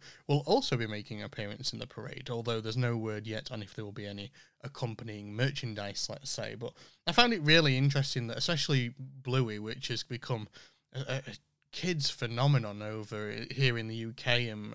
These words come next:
by, by the sounds of it over in the U S and in its, uh, country of origin over in Australia as well. So, uh, yeah, it sounds like it's, uh, really, really taken off, and, uh, no, I'm really proud of this because it's one that we really like the kids watching. There's a lot of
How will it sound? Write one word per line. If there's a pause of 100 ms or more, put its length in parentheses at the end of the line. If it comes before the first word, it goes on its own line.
(140)
by, (180)
by
the
sounds
of
it
over
in
the
U
S (320)
and
in
its,
uh,
country
of
origin
over
in
Australia
as
well.
So,
uh, (380)
yeah,
it
sounds
like
it's,
uh,
really,
really
taken
off,
and,
uh, (340)
no,
I'm
really
proud
of
this
because
it's
one
that
we
really
like
the
kids
watching.
There's
a
lot
of